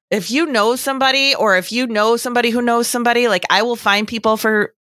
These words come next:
you know, sometimes for families, because I'll be like, "I could, I'll find somebody for you that I know has, you know, a,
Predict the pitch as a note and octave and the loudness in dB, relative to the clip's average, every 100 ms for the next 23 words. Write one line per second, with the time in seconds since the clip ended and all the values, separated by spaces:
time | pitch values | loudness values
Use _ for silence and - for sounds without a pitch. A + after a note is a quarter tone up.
0 | - G#3 G#3+ G#3 A3 A3+ G#3+ - A3 A3 | -8 -2 0 0 0 0 0 0 -2 0
1 | G#3+ G#3+ G#3 G#3 F#3+ F#3+ F#3 F#3+ F#3 - | 0 2 2 0 -2 -2 0 2 0 0
2 | F#3+ A#3+ F#4+ - - G#3 D#4+ G#3 A#3 D#4+ | 0 0 -2 -6 -2 0 0 0 0 -2
3 | F#3+ F3 F3 E3+ E3 - F#3 A3+ G#3+ E3+ | -2 -2 0 0 0 0 0 0 0 0
4 | C#3+ C#3 D#3 - - - _ _ _ _ | 2 0 -4 -10 -20 -20 _ _ _ _
5 | _ - A3 G3 F#3+ F#3 G#3+ G3 D#3+ - | _ -4 0 0 0 -4 -2 0 0 0
6 | F3 | 0